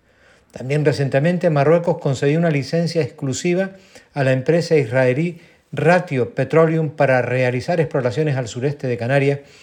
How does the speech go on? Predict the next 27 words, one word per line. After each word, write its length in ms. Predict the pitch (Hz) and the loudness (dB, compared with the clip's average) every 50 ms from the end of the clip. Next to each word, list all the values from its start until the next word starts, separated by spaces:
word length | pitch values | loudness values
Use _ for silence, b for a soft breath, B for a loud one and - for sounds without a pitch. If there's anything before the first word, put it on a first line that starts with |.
| B B B B B B B B B B _ | B B B B B B B B B B _
en 120 | - 170 151 | -2 0 2
aguas 320 | 180 190 175 180 170 165 | 2 4 4 2 0 0
que 140 | - - 165 | -2 -4 -2
no 140 | 180 208 196 | -2 -2 -4
son 180 | - 190 170 | -4 -4 -2
de 80 | 143 123 | -2 -2
soberanía 460 | - - 127 127 123 123 135 143 147 | -4 -4 -2 -2 -2 0 0 0 0
marroquí, 340 | 143 135 127 113 - - 160 | 0 -2 -2 -4 -4 -4 -2
ya 140 | 156 151 139 | 0 0 0
que 80 | 147 135 | -2 -4
pertenecen 600 | - 127 117 - - 117 127 120 - 127 120 117 | -4 -6 -8 -6 -6 -6 -6 -6 -6 -6 -6 -6
al 100 | 113 98 | -8 -6
Sáhara 340 | - 131 117 104 117 107 101 | -6 -8 -6 -6 -8 -10 -10
Occidental. 560 | - - - 120 107 104 104 - 104 92 - _ _ _ _ _ _ _ _ b b b b b b b b b b b b b b b b b b b b _ | -12 -12 -12 -12 -12 -12 -12 -14 -16 -16 -16 _ _ _ _ _ _ _ _ b b b b b b b b b b b b b b b b b b b b _
Por 140 | - 143 131 | -2 0 2
ambos 260 | 139 143 151 143 120 | 2 2 2 0 0
movimientos, 760 | 127 139 135 135 139 139 151 160 165 170 165 - 180 170 165 B B B B B B _ | 0 0 0 2 2 2 2 2 2 2 0 -2 -4 -6 -6 B B B B B B _
parece 320 | - 131 135 156 151 - 165 | -10 -4 -4 -4 0 0 0
evidente 460 | 151 147 143 156 165 156 143 143 127 | 2 4 4 4 2 2 0 -2 -2
que 80 | - 131 | -2 -2
el 100 | 113 - | -2 0
país 300 | - 123 127 139 135 127 | 0 0 0 0 0 0
alauí 420 | 131 131 123 120 123 143 160 156 | 0 0 2 2 2 2 0 0
tiene 180 | - 165 156 147 | 0 -2 -2 -2
intención 520 | 143 143 - 127 123 117 - 170 170 156 | -2 -2 -2 -4 -4 -4 -2 -2 0 0
de 100 | 143 143 | 0 0
comenzar, 540 | - 127 123 117 104 - 143 131 113 B | 0 -2 -2 -2 0 0 0 0 0 B